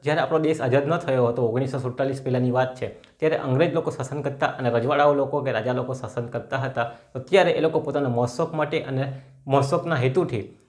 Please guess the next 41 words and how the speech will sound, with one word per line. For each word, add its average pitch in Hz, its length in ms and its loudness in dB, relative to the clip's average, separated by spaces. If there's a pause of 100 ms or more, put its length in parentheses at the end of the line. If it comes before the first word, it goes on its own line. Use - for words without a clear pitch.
(280)
શું 180 100 2
કરતા 175 160 4
હતા? 147 140 4
શિકાર 147 380 2
કરતા 127 240 0
હતા. 131 120 -2
પશુઓને, 143 560 2
પ્રાણીઓને 135 440 -2
મારી 120 240 2
નાખતા 131 240 -2
હતા. 123 100 -2
વાઘ 120 280 6
હોય, 123 300 2
સિંહ 123 320 -2
હોય 127 220 0
કે 127 120 -4
પછી 120 220 -6
કોઈ 123 180 -2
પણ 135 180 -4 (400)
હરણ 127 380 6
હોય 131 160 2
કે 127 100 0
એને 123 120 2
મારી 117 240 0
નાખતા 110 280 -4
હતા. - 240 -8
એના 147 180 -2
કારણે 156 380 0 (140)
આપણે 143 260 0
જૈવ 139 260 2
વિવિધતાને 143 600 2
નુકસાન 135 440 -6
થતું 117 520 -4
હતું, 120 240 -2 (360)
આપણી 131 220 2
જીવન 139 220 4
સૃષ્ટિને 156 360 -2
નુકસાન 131 380 -4
થતું 123 260 -2
હતું. 131 220 -4
તો - 280 -2